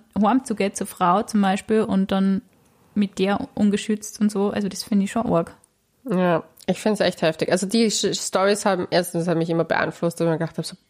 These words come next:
Speaker 2: boah.
Speaker 1: Vor allem ist das halt also die Generation gewesen, die mit H-I-V-Awareness und so eigentlich
Speaker 2: noch nichts so zu
Speaker 1: noch
Speaker 2: tun
Speaker 1: nicht
Speaker 2: hat,
Speaker 1: so,
Speaker 2: ja.
Speaker 1: ja.
Speaker 2: Ja, das hat sich ja Gott sei Dank verbessert. Obwohl, zum Beispiel, das habe ich mich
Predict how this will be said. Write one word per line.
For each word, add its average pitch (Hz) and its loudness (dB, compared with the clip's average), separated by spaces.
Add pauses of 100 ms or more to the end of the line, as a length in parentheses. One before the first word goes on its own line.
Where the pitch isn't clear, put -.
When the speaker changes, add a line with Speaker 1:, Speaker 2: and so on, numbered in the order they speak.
(120)
Speaker 2:
boah. 147 0 (400)
Speaker 1:
Vor 220 2
allem 208 4
ist 208 -2
das 214 -2
halt 202 2
also 208 0
die 208 -8
Generation 196 0
gewesen, 190 2
die 190 0 (220)
mit 202 -4 (120)
H-I-V-Awareness 185 0
und 196 0
so 180 -6
eigentlich 185 -4 (280)
Speaker 2:
noch 196 0
nichts 196 0
so 175 -2
zu - -4
Speaker 1:
noch 202 2
Speaker 2:
tun 190 4
Speaker 1:
nicht 160 4
Speaker 2:
hat, - -2
Speaker 1:
so, 160 4
Speaker 2:
ja. 160 4
Speaker 1:
ja. 190 -4 (680)
Speaker 2:
Ja, 277 4
das 320 0
hat 330 0
sich 302 2
ja 302 4
Gott 214 0
sei 226 0
Dank 226 -2
verbessert. 170 0
Obwohl, 208 2
zum 254 2
Beispiel, 233 -2
das 233 -2
habe 254 4
ich 214 -2
mich 202 -6